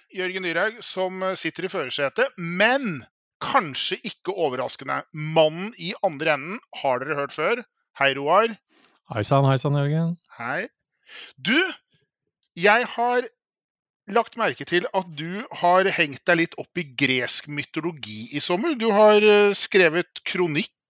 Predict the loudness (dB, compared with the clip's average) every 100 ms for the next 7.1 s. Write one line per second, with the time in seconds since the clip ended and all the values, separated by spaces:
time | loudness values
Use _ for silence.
0 | -4 0 4 6 4 4 6 6 6 4
1 | 4 4 2 -6 -6 -4 -4 -6 -8 -10
2 | -12 -4 0 0 0 -6 -12 -14 -10 -8
3 | -8 -10 _ _ _ _ 2 4 4 2
4 | 0 0 -6 _ 2 4 6 6 4 4
5 | 0 -4 -10 _ _ _ _ _ -20 _
6 | -14 -14 -8 2 4 4 2 -2 0 -2